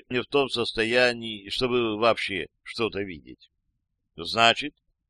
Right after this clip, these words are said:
я мог передвигаться только на ощупь, но и ходить я пока тоже был не в состоянии. Мысленно прикинул, в какой именно части грота я сейчас нахожусь. Для более точного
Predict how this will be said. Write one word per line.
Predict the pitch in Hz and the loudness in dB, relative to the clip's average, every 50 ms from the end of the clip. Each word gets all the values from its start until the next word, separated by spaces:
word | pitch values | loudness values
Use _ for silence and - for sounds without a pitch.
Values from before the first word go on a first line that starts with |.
| _ - | _ -2
я | 92 98 104 | 0 2 4
мог | 120 143 160 - - | 4 2 2 0 0
передвигаться | - 123 123 110 98 101 98 117 139 143 - - 123 104 | 0 0 0 0 0 2 6 6 6 6 4 -2 -8 -6
только | 85 - 110 123 135 123 135 143 | -2 2 2 2 2 0 -4 -4
на | 147 139 120 107 | -2 0 0 2
ощупь, | 101 98 95 92 - - - - 98 - _ _ _ _ _ _ _ - | 2 0 0 -2 -4 -6 -8 -8 -10 -10 _ _ _ _ _ _ _ 0
но | - 156 | 2 4
и | 180 190 160 | 4 4 4
ходить | - 175 175 143 143 143 135 - - | 2 2 2 2 0 -2 0 2 2
я | 127 | 2
пока | 117 - 123 107 117 117 107 | 2 0 -2 0 0 0 0
тоже | - - 110 120 127 117 131 | 0 0 -2 0 0 0 -2
был | 120 95 98 104 107 101 | -2 0 0 0 -2 -2
не | 92 98 113 117 | -4 -6 -6 -6
в | - | -6
состоянии. | - - 104 110 - - - 110 104 92 73 76 73 67 65 62 60 58 57 _ _ _ _ _ _ _ _ _ _ _ _ _ _ _ _ _ _ _ - | -6 -4 -2 -2 -2 -2 -2 -4 -6 -4 -4 -4 -4 -6 -6 -10 -18 -20 -20 _ _ _ _ _ _ _ _ _ _ _ _ _ _ _ _ _ _ _ -2
Мысленно | 107 143 170 156 - 180 175 170 175 170 | 0 2 2 2 2 2 2 4 2 2
прикинул, | - 175 175 160 - 123 123 120 113 113 117 113 107 - - - _ _ _ _ _ _ _ | 2 2 -2 0 2 2 2 2 2 0 -2 -2 -4 -6 -10 -20 _ _ _ _ _ _ _
в | _ - | _ 0
какой | - 110 90 95 131 135 143 143 | 0 0 2 6 6 8 8 6
именно | 135 131 123 120 117 110 | 4 2 0 0 0 0
части | - - 120 110 101 - - 101 | 2 2 2 2 2 0 -6 -8
грота | 92 80 95 95 113 123 131 - - 147 143 131 | -8 -4 -2 0 0 0 0 0 0 0 0 0
я | 82 80 87 101 117 131 143 139 | -2 -2 0 2 4 4 4 2
сейчас | - - 127 117 - - 101 107 110 - - | 0 -4 -6 -6 -4 -2 -2 -2 -2 -4 -8
нахожусь. | 82 92 101 - 113 104 82 73 67 - - - - _ _ _ _ _ _ _ _ _ _ _ _ _ _ _ - | -8 -8 -6 -4 -6 -6 -6 -8 -14 -14 -16 -18 -20 _ _ _ _ _ _ _ _ _ _ _ _ _ _ _ -6
Для | 82 98 110 | 0 2 2
более | 107 113 113 113 113 113 107 | 4 6 6 8 8 6 6
точного | - 117 117 120 - - - 104 110 110 110 107 95 | 4 4 4 4 4 2 -2 0 2 2 4 4 2